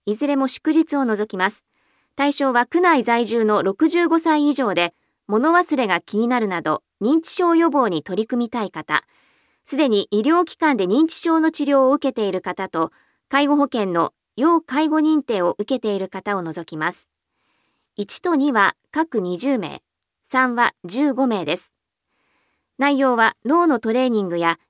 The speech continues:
日常的に取り組める運動など、脳を活性化させるプログラムです。費用は一回百円。お申し込みは希望の会場を選び、電話で三月十四日月曜日までに、本庁舎二階。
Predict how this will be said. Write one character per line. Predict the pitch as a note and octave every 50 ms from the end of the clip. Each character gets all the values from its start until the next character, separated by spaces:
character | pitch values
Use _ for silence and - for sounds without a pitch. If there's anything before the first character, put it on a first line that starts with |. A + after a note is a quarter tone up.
| _ -
日 | F#3 F#3 - D#4 D4+
常 | E4+ F4 F4
的 | F4 E4 D#4+ E4 D4+
に | D4+ D4+ -
取 | - C4+ C4 C4+
り | C4+ -
組 | - C#4 C4 C4+
め | B3+
る | A3 - -
運 | G3+ A3 A3+ A3
動 | G#3+ A3 G#3+ G#3
な | G#3 G3+
ど、 | F3+ F3 D#3 D#3+ - _ _ _ _ _ _ _ -
脳 | A#3 D#4+ F4 E4+ D4
を | F#3+ E3
活 | - - F#3 G#3
性 | - - D#4 D#4 D#4+
化 | D#4+ D#4
さ | - C#4+ C#4
せ | - C4+ A#3+
る | B3 A#3+
プ | - - G#3
ロ | G#3 G3
グ | G#3
ラ | F#3+ F3
ム | D#3
で | D3 - E4
す。 | - - _ _ _ _ _ _ _ _ _
費 | - D4
用 | D4+ D4+ C4
は | G3+ E3 D3+
一 | D#3+ - _ -
回 | C#4 C4+ C4
百 | - A#3 G#3+ - - G#3
円。 | G3 F3+ E3 - - _ _ _ _ _ _ _
お | - - B3+
申 | D#4+ E4
し | D#4+ -
込 | - C#4
み | C4 B3+ A3+
は | A3+ A#3 - _ _ _ _ _
希 | - - G#3+
望 | D4+ D#4 E4+ F4
の | F4 E4+
会 | E4+ D#4+ D#4 D4+ C#4
場 | - D4 C#4 C4
を | B3+
選 | A3 A#3 A#3 B3 A#3+
び、 | D4+ C#4+ - _ _ _ _ _ -
電 | A3+ A#3+ B3+ B3
話 | A#3+ A#3 A3+
で | G#3 G#3 G#3+ - _ _ _ _
三 | _ - D#4+ E4+ F4+ F4
月 | C#4+ B3 - - F#3
十 | E3+ A3 C#4 D#4 D#4+ C#4+
四 | A3 G#3 G3 F#3+ _ _
日 | - F#3 - - - _ _ -
月 | - G3 G3 - D4+ E4
曜 | F4 F#4 F4+ D#4+
日 | A#3+ F#3+
ま | F3+ F3 D#3+
で | D#3 D3+
に、 | - - - _ _ _ _ _ _ _ _
本 | _ - C#4 C#4+ C#4 B3+
庁 | - C#4+ C#4 C4
舎 | B3+ - E3
二 | D#3+ D#3+ D#3+
階。 | - - F#3 F3 E3 -